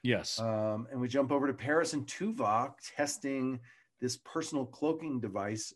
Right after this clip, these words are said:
Speaker 2: on an apple.
Speaker 1: At the rarely used science station.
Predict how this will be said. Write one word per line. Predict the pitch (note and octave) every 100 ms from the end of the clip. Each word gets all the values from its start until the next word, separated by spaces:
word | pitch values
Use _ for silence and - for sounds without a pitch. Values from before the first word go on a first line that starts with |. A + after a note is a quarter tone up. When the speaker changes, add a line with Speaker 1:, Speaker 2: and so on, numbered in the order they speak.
| -
Speaker 2:
on | A2+ A2+ A2+ A2+
an | A#2+ A2+ - -
apple. | D3 D3 - - _ _ _ _ _
Speaker 1:
At | C3+ B2+
the | B2+
rarely | A#2+ C#3 D3 C#3+
used | C3+ A#2+ A#2+ - -
science | - C#3+ C3 B2+ -
station. | - E2+ - D#2